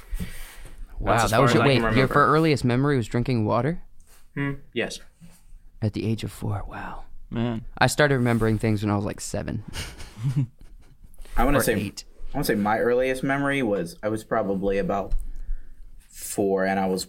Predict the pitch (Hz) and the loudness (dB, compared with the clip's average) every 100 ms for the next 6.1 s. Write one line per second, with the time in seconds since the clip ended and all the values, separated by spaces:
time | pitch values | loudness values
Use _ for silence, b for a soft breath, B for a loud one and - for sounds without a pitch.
0 | - 98 95 - 95 90 90 87 87 92 | -4 -2 0 -2 -2 0 0 -2 -2 -2
1 | 87 87 - 87 82 - - - 101 90 | -2 -2 -8 -8 -6 -6 -12 -10 -4 -4
2 | 87 - - - - - - - - - | -4 -8 -20 -20 -20 -20 -20 -18 -16 -16
3 | - - - - 120 139 139 123 113 117 | -16 -20 -14 -2 0 2 2 2 -2 -4
4 | - 123 117 - 120 110 104 104 101 - | -2 -2 -2 -2 -2 0 0 0 -2 -4
5 | 107 104 107 98 104 - 95 - 98 101 | -4 -2 -4 -4 -6 -6 -4 -2 -2 -2